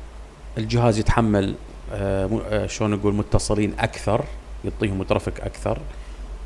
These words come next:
آه، بالمكانات اللي بيها نويز والى اخره راح ي-، يعمل بشكل افضل. آه، شلون يقول، يقلل لك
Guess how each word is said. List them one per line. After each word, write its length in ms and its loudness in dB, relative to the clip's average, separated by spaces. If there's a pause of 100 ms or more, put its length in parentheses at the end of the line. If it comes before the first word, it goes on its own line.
آه، 180 4
بالمكانات 640 2
اللي 120 2
بيها 220 2
نويز 280 4
والى 160 4
اخره 300 -2
راح 160 -4
ي-، 60 -4 (100)
يعمل 280 0
بشكل 400 -6
افضل. 380 2 (720)
آه، 340 2
شلون 280 0
يقول، 240 2
يقلل 380 2
لك 160 4